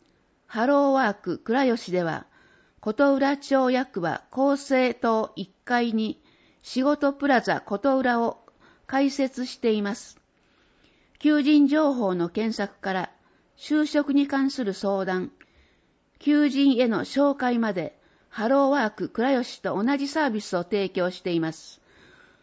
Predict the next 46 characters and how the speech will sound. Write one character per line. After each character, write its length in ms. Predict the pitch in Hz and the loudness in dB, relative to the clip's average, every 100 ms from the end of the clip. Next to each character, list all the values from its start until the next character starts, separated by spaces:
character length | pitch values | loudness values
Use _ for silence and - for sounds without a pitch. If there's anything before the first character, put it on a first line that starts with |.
| _ _ | _ _
ま 160 | 220 240 | -4 -2
た、 280 | 190 160 - _ 175 | -2 -4 -8 _ -10
事 180 | 208 | -2
業 200 | 269 320 | 0 4
主 260 | 262 220 190 | 2 2 -2
の 120 | 185 | -4
人 200 | - 226 | -2 -2
向 140 | 214 - | -2 -2
け 160 | 196 | -4
に 140 | 196 185 | -4 -4
は、 200 | 160 - _ _ _ _ _ | -6 -10 _ _ _ _ _
求 340 | - 302 302 277 | 0 4 4 4
人 300 | 277 277 202 | 4 4 2
募 160 | 196 | -2
集 320 | - 269 269 254 | -2 -2 0 0
の 200 | 233 - | -2 0
申 300 | 240 294 294 | 0 0 -2
し 40 | |
込 140 | - | -2
み 120 | 262 254 | -2 0
か 120 | 226 | -4
ら、 180 | 180 - _ _ _ _ | -4 -8 _ _ _ _
求 260 | - 285 294 | -2 0 2
人 260 | 285 285 | 4 4
募 140 | 254 294 | 4 0
集 220 | - 208 | -2 -2
に 140 | 170 | -2
関 260 | - 220 233 | -2 -2 -2
す 140 | - | -4
る 100 | 196 | -4
相 320 | 180 208 202 190 | -2 0 0 0
談、 240 | 185 175 _ _ _ - - _ | -2 -4 _ _ _ -20 -20 _
各 320 | - 302 294 247 | -4 -4 -2 -6
種 300 | - 175 160 _ _ _ _ - | -4 -8 -8 _ _ _ _ -4
助 220 | 220 226 | -2 -2
成 400 | - 294 285 285 | -2 2 2 2
金 300 | 277 269 277 | 0 0 2
等 260 | 277 277 208 | 0 -2 -2
の 220 | 165 - _ _ _ - | -4 -6 _ _ _ -4
情 320 | 247 277 285 | 2 2 2
報 240 | 262 247 | 0 -2
提 280 | 247 269 254 | 0 2 2
供 220 | 254 247 | 0 0
ま 140 | 240 214 | 0 0
で 80 | 175 | -2
行 220 | - | -2